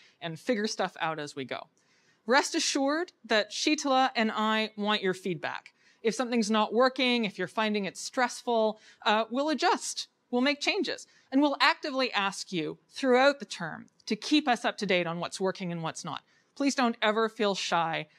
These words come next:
about bringing that stuff to us. But before we go,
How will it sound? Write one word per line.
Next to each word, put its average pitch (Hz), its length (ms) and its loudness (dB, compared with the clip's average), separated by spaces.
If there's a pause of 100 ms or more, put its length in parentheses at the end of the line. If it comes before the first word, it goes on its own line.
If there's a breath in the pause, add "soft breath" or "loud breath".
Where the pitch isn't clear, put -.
(160 soft breath)
about 175 360 -2
bringing 180 320 -2
that 160 160 -6
stuff - 320 -12
to - 160 -12
us. - 320 -16 (760 loud breath)
But 202 120 -6
before 311 360 4
we 330 100 4
go, 233 340 0